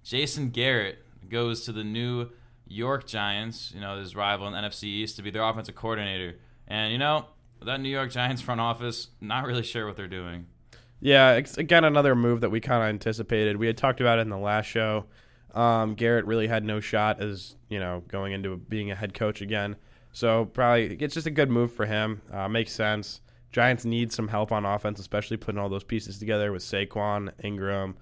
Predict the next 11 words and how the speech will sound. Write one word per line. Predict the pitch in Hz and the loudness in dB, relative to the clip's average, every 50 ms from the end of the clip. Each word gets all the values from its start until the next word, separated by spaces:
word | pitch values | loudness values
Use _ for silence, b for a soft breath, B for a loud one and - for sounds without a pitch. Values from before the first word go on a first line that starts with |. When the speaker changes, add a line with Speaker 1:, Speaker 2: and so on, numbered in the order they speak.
| b b b b b b b b b - | b b b b b b b b b -2
Speaker 2:
Daniel | 113 110 110 110 107 104 | -2 0 0 0 0 -2
Jones, | 104 107 113 110 110 107 104 104 104 104 98 - - | -2 0 0 0 0 0 0 -2 -2 -4 -6 -4 -4
you | 113 110 | -4 -2
know, | 104 98 | 0 0
all | 98 104 104 104 | 2 2 2 2
that | 104 104 104 - | 0 0 -2 -2
type | 110 101 101 98 | -4 -4 -4 -6
of | - | -10
stuff. | - - 107 104 101 98 - - - - | -6 -2 0 0 0 0 -4 -10 -10 -6
But, | 92 92 92 | -4 -2 -2
uh, | 90 90 90 | -2 -2 -4